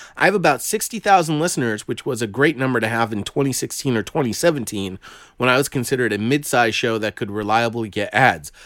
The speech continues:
But my numbers have stagnated for years as new shows are cropping up every day with celebrity hosts or major networks promoting them.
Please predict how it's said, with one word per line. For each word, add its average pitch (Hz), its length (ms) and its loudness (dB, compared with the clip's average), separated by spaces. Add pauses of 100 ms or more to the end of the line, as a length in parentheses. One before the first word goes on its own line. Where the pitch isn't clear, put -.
(180)
But 123 160 0
my 147 140 2
numbers 175 340 2
have 127 140 0
stagnated 135 600 -2
for 110 120 -8
years 117 420 2
as 104 160 -8
new 135 160 0
shows 117 400 2 (240)
are 101 100 -6
cropping 127 400 2
up 123 140 0
every 113 240 -2
day 107 180 2
with 101 140 -2
celebrity 113 440 -2
hosts 104 340 0 (340)
or 117 140 2
major 110 360 4
networks 107 460 -2
promoting 110 540 4
them. 71 240 -8